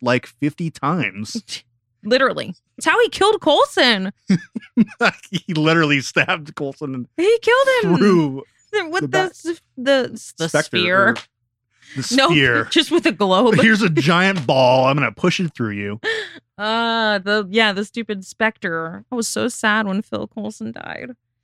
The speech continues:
Speaker 2: So, yeah, no, he's a liar. But, um, the only things that I wrote down is I saw, um, the clock girl in the beginning who's like, "Oh, howdy," like, teaching him whatever. Um,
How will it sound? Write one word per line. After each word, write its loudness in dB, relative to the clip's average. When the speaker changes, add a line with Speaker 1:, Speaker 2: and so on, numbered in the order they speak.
Speaker 2:
So, -8
yeah, 2
no, -4
he's 0
a -4
liar. 0
But, 0
um, 0
the -8
only -2
things -6
that -6
I -2
wrote -4
down -2
is -6
I -2
saw, 0
um, 2
the -6
clock 0
girl 4
in 2
the 2
beginning 0
who's -6
like, -4
"Oh, -2
howdy," -2
like, -2
teaching 0
him 4
whatever. 0
Um, 2